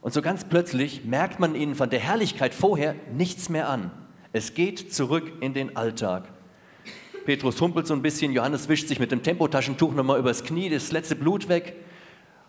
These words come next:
Und der andere hält sich die Ohren zu, weil er sagt, "Den Krach da unten, den kann ich jetzt überhaupt nicht gebrauchen." Alltag, wir kommen. Die schönsten Momente des Lebens,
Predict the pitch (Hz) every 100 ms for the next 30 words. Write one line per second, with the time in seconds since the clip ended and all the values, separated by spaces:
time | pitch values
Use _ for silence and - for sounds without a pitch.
0 | - - 131 127 - 131 123 139 131 127
1 | 120 104 - 123 123 110 127 95 131 117
2 | 120 123 117 113 110 127 - - - 143
3 | 143 143 151 - 107 95 107 107 127 -
4 | - - 117 117 135 127 123 - - 185
5 | 185 143 151 156 - 147 131 131 127 92
6 | - - - - - - - - 151 -
7 | 143 127 127 92 - 123 120 117 95 85
8 | 85 - - - - 123 175 254 - 208
9 | 135 214 185 127 120 120 143 190 -